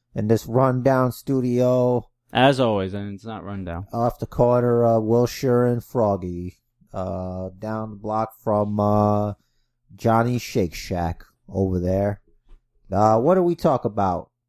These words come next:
Speaker 1: You know, the, as you know, the T L C pay-per-views this Sunday. We had the Inconsequential Champion defend her championship. We got a challenger,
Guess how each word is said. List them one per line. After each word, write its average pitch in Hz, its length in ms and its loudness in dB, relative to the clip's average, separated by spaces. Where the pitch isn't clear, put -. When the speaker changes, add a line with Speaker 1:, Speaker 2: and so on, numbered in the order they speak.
Speaker 1:
You 170 100 -6
know, 180 420 2
the, 170 220 -2
as 208 240 2
you 175 80 -4
know, 135 320 4
the 120 80 0
T 180 260 -2
L 147 140 4
C 143 200 -6
pay-per-views 107 580 -2
this 92 180 -2
Sunday. 95 520 0
We 135 220 -2
had 135 540 -2
the 170 140 -4
Inconsequential 151 720 0
Champion 143 800 -2
defend 139 440 0
her 135 160 2
championship. 131 920 0
We 147 140 -2
got 107 160 2
a 95 60 -2
challenger, 131 880 0